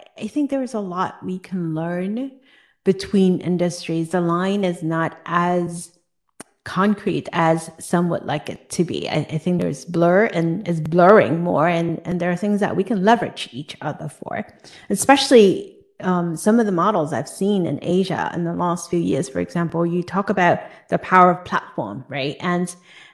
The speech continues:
one of, one of my favorite examples when we talk about platform and embedded finance models are the super apps in Asia, right? Like the Grab and the Gojek and the Ant. They have been really, really interesting in the way that they grow and the way they,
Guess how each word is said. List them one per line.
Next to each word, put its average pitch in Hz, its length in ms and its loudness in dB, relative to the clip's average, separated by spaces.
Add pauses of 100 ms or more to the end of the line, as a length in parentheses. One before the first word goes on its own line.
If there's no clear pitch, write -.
(200)
one 202 240 8
of, 190 320 6
one 196 180 4
of 185 100 2
my 190 200 2
favorite 180 440 -2
examples 151 640 -6
when 165 140 -4
we 160 140 -4
talk 170 260 -6
about - 300 -4
platform 170 520 -4
and 170 260 -2 (100)
embedded 170 340 -2
finance 190 440 -2
models 165 500 -2
are 175 440 -2 (280)
the 190 120 4
super 302 300 2
apps - 340 -6 (240)
in 170 160 0
Asia, 127 420 -2
right? 113 300 -10
Like 160 240 -6
the - 80 -2
Grab 175 400 4
and 160 340 0 (200)
the 170 80 -2
Gojek 180 440 4
and 165 100 -6
the 160 140 -8
Ant. 175 400 -6 (800)
They 233 380 6
have 285 440 -2
been 214 280 2
really, 233 320 0
really 220 280 0
interesting 190 500 -6
in 170 100 -4
the 170 80 -4
way 170 220 -2
that - 200 -10
they 180 100 -4
grow 180 380 -2
and 185 240 -4
the 185 100 -4
way 175 520 -2
they, 160 580 -4